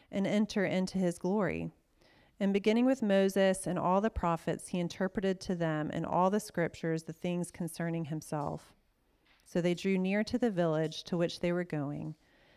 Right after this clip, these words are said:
He acted as if he were going farther, but they urged him strongly, saying, "Stay with us, for it is toward evening, and the day is now far spent." So he went in to stay with them,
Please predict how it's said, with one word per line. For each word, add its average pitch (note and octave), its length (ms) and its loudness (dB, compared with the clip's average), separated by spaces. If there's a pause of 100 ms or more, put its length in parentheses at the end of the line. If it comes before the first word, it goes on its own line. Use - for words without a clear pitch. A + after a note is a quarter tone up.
(260)
He G3 180 0
acted G#3+ 400 2
as F3+ 160 4
if F3 160 2
he F3+ 200 0
were F3 120 2
going E3+ 280 0
farther, E3 580 -2 (560)
but F#3+ 100 2
they G3 160 4
urged G#3+ 380 2
him G#3+ 120 4
strongly, G3+ 600 2
saying, D#3+ 400 0
"Stay A#3+ 320 0
with C4 180 2
us, D3 460 0 (260)
for - 160 -4
it G3 80 2
is F#3+ 100 2
toward G#3+ 280 2
evening, A3 440 2
and E3 80 2
the F3 80 2
day F#3 220 2
is G3 140 0
now F#3+ 180 2
far F3+ 260 0
spent." - 560 -2 (680)
So - 140 2
he F#3 160 2
went G3+ 240 2
in G3 160 2
to F#3+ 80 0
stay E3+ 300 0
with E3 160 0
them, D3+ 400 -2